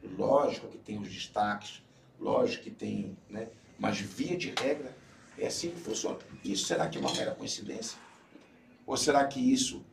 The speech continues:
eu coloco como questionamento mesmo, ou será que isso é resquício de uma sociedade que possui, ah, um racismo estrutural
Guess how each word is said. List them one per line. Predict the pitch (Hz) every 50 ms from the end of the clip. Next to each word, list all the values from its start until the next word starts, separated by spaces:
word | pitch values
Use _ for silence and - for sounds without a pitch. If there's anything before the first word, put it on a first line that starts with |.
| _ _ -
eu | 107 -
coloco | - - - - 196 - -
como | - 220 226 226
questionamento | - 240 - - - 262 240 202 185 202 196 - 143
mesmo, | 143 147 156 151 - - - - - - - - - -
ou | - -
será | - - - 135 135 135
que | - - 127 127 131
isso | 131 - -
é | -
resquício | - 123 - - - - - 113 113 113 113 - - - - - - - - - - -
de | - - 104
uma | 104 107
sociedade | 104 107 110 110 - - 104 101 110 110 110 - -
que | - -
possui, | - - 110 - - - 113 113 107 101 - - - - - - - - -
ah, | - 104 101 98 101 98 95 95 92 92 92 - - - - - - - - - - 101
um | 101
racismo | 101 104 107 - - - 110 110 104 101 101 104 - - - - -
estrutural | - 107 - - - - 104 104 104 101 110 104 104 98 98 92 90 -